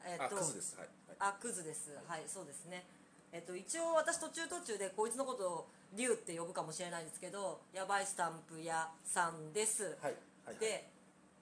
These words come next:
Speaker 1: あのー、ラジオを撮るにあたってね、何かしらこうちょっとやっぱ有用な情報の方がいいじゃないですか、聞く人もね。
Speaker 2: そりゃそうですよ。
Speaker 1: そうそうそう。
Speaker 2: うん。
Speaker 1: だ-、だから私は、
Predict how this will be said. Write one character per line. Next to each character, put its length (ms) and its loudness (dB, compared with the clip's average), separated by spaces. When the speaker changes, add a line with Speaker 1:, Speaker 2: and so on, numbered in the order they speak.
Speaker 1:
あ 220 8
の 560 6
ー、 40 2
ラ 60 12
ジ 60 6
オ 40 6
を 60 4
撮 120 4
る 120 4
に 40 2
あ 80 4
た 120 4
っ 40 -6
て 120 -2
ね、 280 -2
何 240 10
か 100 4
し 100 4
ら 100 4
こ 160 6
う 20 4
ち 80 0
ょ 20 -2
っ 0 -
と 80 4
や 60 6
っ 20 -6
ぱ 60 2
有 260 4
用 160 8
な 160 4
情 180 4
報 220 4
の 80 0
方 160 4
が 80 6
い 60 6
い 20 0
じ 60 2
ゃ 20 6
な 60 4
い 60 6
で 40 2
す 60 2
か、 80 0
聞 140 -8
く 100 -2
人 180 2
も 140 -2
ね。 280 0
Speaker 2:
そ 120 6
り 60 12
ゃ 20 6
そ 100 6
う 60 4
で 60 -2
す 40 -8
よ。 140 2
Speaker 1:
そ 60 2
う 40 -4
そ 80 -2
う 60 -4
そ 100 -6
う。 40 -2
Speaker 2:
う 80 -6
ん。 20 -6
Speaker 1:
だ-、 160 2
だ 120 6
か 120 6
ら 220 10
私 280 2
は、 320 8